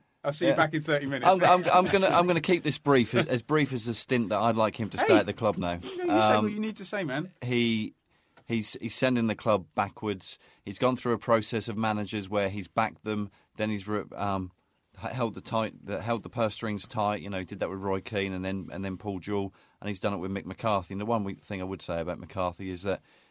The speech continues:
Speaker 2: you know, he has had to shop around in the bargain basement. I'm not quite sure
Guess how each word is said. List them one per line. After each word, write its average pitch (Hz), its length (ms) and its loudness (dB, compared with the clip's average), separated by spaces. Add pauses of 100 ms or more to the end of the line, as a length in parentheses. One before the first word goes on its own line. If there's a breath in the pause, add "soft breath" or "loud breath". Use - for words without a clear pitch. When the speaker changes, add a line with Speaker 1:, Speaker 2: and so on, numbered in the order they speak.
Speaker 2:
you 104 100 -8
know, 95 100 -2
he 95 80 -2
has 107 240 -4
had 87 240 -8
to 90 320 -4
shop - 240 -6
around 90 300 -2
in 90 80 -6
the 85 60 -6
bargain 90 380 -2
basement. 92 400 -6
I'm 98 100 -8
not 104 140 -6
quite - 240 -8
sure 95 300 -6